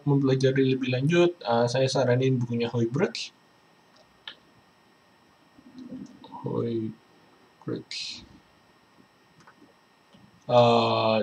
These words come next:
dan ada banyak sekali artikel yang untuk mempelajari ini.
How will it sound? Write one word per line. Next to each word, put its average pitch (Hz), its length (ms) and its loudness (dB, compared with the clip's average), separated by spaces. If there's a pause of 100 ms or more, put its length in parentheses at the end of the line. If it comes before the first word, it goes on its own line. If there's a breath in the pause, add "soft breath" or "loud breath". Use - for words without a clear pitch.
dan 131 160 4
ada 139 160 10
banyak 131 320 2
sekali 123 320 0
artikel 127 400 2
yang 117 160 2
untuk 110 300 -2
mempelajari 110 580 -2
ini. 113 100 -16